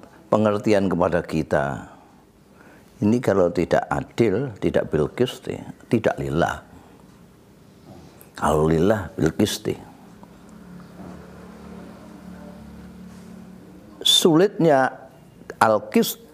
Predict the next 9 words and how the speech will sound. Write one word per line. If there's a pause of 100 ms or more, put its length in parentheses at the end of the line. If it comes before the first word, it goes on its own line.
(600)
adil
ini
karena (320)
kita
itu
mempunyai
yang
namanya
atifah